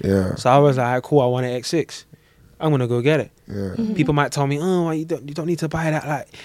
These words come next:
Speaker 2: just buy a little Honda." No. I want an
Speaker 1: Mm.
Speaker 2: X six.
Speaker 1: Yeah.
Speaker 2: I wanna go buy X six. I don't care how
Speaker 1: Yeah.
Speaker 2: old it is.
Speaker 1: Yeah.
Speaker 2: I wanna find one that I'm happy with, and I'm gonna get it. But, like,
Speaker 1: Yeah.
Speaker 2: I'm happy with it because it's got way more in it than my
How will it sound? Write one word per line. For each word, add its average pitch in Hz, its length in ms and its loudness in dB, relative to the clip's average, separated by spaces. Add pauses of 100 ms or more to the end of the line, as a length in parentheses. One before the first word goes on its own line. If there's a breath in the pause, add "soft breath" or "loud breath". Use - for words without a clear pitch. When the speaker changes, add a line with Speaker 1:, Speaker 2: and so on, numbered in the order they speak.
Speaker 2:
just 139 160 -4
buy 202 140 2
a 160 40 4
little 151 220 2
Honda." 147 520 2 (640 loud breath)
No. 147 260 -2 (600)
I 151 120 0
want 135 180 4
an 117 80 0
Speaker 1:
Mm. 110 40 0
Speaker 2:
X 110 140 -2
six. - 440 0
Speaker 1:
Yeah. 95 280 -4
Speaker 2:
I 185 40 -6
wanna 156 180 2
go 147 120 8
buy 127 160 4
X 131 140 0
six. - 380 2
I 147 40 -4
don't 139 120 2
care 156 140 4
how 156 80 2
Speaker 1:
Yeah. 131 40 4
Speaker 2:
old 151 160 6
it 127 60 2
is. 98 240 -10 (140)
Speaker 1:
Yeah. 95 300 2
Speaker 2:
I - 40 4
wanna 127 140 2
find 160 320 2
one 151 180 4
that 127 100 2
I'm 120 140 -4
happy 127 320 -2
with, 120 320 -4 (640 soft breath)
and 135 100 -6
I'm 139 60 0
gonna 131 160 -2
get 165 180 0
it. - 120 -4 (680)
But, 143 140 2
like, 147 120 4
Speaker 1:
Yeah. 180 40 2
Speaker 2:
I'm 202 80 4
happy 170 320 2
with 139 180 4
it 123 80 -4
because 127 260 -4
it's 175 120 -2
got 107 200 2
way 160 280 6
more 180 380 6
in 160 100 2
it 165 200 0 (840)
than 143 140 6
my 139 300 0